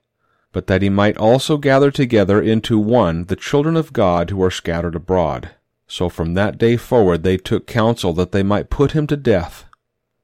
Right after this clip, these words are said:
Jesus therefore walked no more openly among the Jews, but departed from there into the country near the wilderness,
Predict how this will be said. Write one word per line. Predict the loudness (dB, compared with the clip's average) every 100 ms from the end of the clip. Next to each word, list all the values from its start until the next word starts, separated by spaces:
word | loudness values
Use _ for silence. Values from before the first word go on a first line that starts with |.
| _ _ _ _ _ _
Jesus | -6 -4 -4 -4 0
therefore | 0 0 2 4 4
walked | 2 0 -2
no | -2 2 2
more | 4 4 4 4
openly | 4 4 2 -2 -2 -2
among | -2 -2 -2 -2
the | -2
Jews, | 0 0 0 -4
but | -4 -4
departed | -4 -6 0 2 2 -2
from | -6 -4
there | -2 -2
into | -4 -4 -4
the | -4
country | -6 -8 -6 -6 -2
near | -2 -2
the | 0
wilderness, | 0 0 0 -6 -8 -14